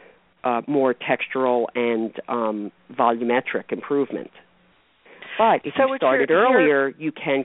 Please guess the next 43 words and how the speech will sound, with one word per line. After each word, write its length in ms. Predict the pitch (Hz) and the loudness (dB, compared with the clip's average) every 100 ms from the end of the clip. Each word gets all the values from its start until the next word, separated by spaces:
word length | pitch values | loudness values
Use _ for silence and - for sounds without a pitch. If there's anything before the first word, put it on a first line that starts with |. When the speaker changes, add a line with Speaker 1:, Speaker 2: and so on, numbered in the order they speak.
| - | -4
Speaker 1:
keep 160 | 127 - | -10 -8
tweaking, 500 | 120 101 - 98 - | -8 -8 -8 -14 -6
and 140 | 131 131 | -2 0
then 140 | 131 | 0
you 100 | 135 | 0
may 220 | 135 135 | 0 0
be 160 | 135 135 | 2 0
able 160 | 143 147 | 0 -2
to, 80 | 143 | -2
our 120 | 131 | -2
goal 340 | 117 131 226 165 | 0 0 2 0
is 120 | 175 | -2
to 80 | - | -6
be 100 | 165 | -2
able 160 | 180 175 | 0 0
to 120 | 196 | -4
avoid 320 | 165 156 269 - | 0 0 0 -4
surgery. 480 | 123 82 - - - _ _ _ _ - - - _ - - | -8 -8 -14 -16 -20 _ _ _ _ -20 -20 -20 _ -20 -2
Speaker 2:
So 120 | 269 | 0
what 140 | 285 - | 0 -6
you're 160 | 269 - | -4 -2
saying 360 | 403 415 277 226 | -2 -2 -6 -10
is 120 | 208 - | -12 -10
then, 200 | 220 214 - - _ | -8 -8 -14 -20 _
at 60 | 214 | -10
least 180 | 233 - | -10 -10
what 100 | 269 | -2
I 120 | 214 | -2
hear 220 | 214 349 440 | -2 -4 -4
you 100 | 359 - | -8 -10
saying, 380 | 208 185 180 180 - | -10 -8 -10 -14 -12
is 240 | 185 185 - | -12 -10 -6
that 260 | 190 185 - | -4 -4 -8
if 220 | - 190 185 - | -10 -10 -10 -16
you 140 | 202 - - | -16 -16 -4
start 300 | 240 294 - | 0 0 0
early, 480 | 190 165 151 175 - _ - - _ _ | -2 0 -2 -6 -8 _ -20 -20 _ _
you 180 | - 170 | -10 -10
take 120 | - | -8
care 220 | - 127 | -8 -8
of 100 | 123 | -8
your 140 | - - - | -12 -14 -14
skin, 560 | - 277 254 240 233 | -2 2 4 2 -2